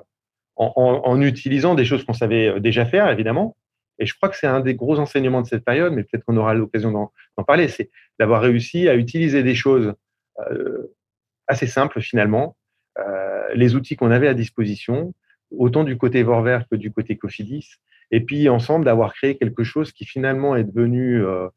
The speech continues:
euh, une, une évolution du modèle, hein. On peut dire que leur, le modèle de Vorwerk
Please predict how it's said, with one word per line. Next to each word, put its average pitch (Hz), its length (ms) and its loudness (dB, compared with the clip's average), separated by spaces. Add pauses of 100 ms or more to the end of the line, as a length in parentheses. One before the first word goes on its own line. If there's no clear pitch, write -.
(640)
euh, 57 840 -10
une, 127 300 4
une 139 160 2
évolution 139 460 2
du 156 120 0
modèle, 127 280 4
hein. 123 140 -2
On - 20 -12
peut 120 140 -4
dire 131 200 -2
que 110 80 -14
leur, 117 280 -2
le 131 320 0
modèle 139 260 0
de 131 80 0
Vorwerk 123 420 -2